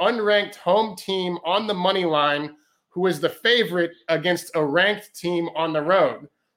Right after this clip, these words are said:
I'm gonna stick with the, my lesser known, uh, conference rule for this strategy, and I'm rolling with the Liberty Flames, who are a favorite at home against twenty-second ranked Louisiana Lafayette.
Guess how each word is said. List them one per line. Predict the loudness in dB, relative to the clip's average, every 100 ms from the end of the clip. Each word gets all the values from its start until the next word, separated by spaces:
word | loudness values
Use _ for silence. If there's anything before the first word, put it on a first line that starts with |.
| _ _ _
I'm | -6
gonna | -4 -4
stick | -2 -2 -2
with | -4 -2
the, | -2
my | 2 2
lesser | 2 -2 -2
known, | 0 0 0 0
uh, | 0 0
conference | 0 0 0 -6 -6
rule | -4 -4 -4
for | -4
this | -6 -6
strategy, | -2 0 0 -2 -4 -6 -10 _ _ _ _ 0
and | 2
I'm | 2 4
rolling | 6 6 6 6
with | 2 2
the | 0
Liberty | 4 4 2 0 -2
Flames, | -4 2 4 4 0 -6 -12 -16 _ _
who | -4 2
are | 2
a | 2
favorite | 0 2 4 2 0 -2 0
at | -2 -2
home | 0 2 2 2
against | -2 -4 -8 -12
twenty-second | -6 -6 -6 -4 -4 -4 -4
ranked | 0 0 -2 -6
Louisiana | -10 -6 -6 -6 -4 -2 -2
Lafayette. | 0 0 -2 -2 -2 -2